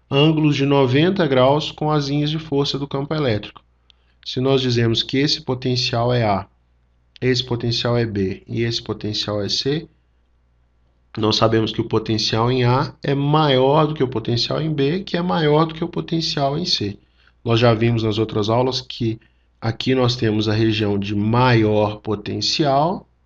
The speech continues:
e desse outro lado nós temos a região de menor potencial.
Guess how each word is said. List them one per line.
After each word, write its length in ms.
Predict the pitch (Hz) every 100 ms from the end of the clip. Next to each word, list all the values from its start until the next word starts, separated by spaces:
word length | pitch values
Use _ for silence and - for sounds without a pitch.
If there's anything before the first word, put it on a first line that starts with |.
| -
e 100 | 143
desse 340 | 123 120 113
outro 220 | 113 117 131
lado 400 | 117 117 123 131
nós 260 | 131 127
temos 340 | 123 120 120 117
a 80 |
região 580 | 117 120 120 113 113 123
de 300 | 127 120 127 - _ _ -
menor 800 | 123 131 143 127 117 123 127 -
potencial. 800 | 135 131 135 135 - 104 95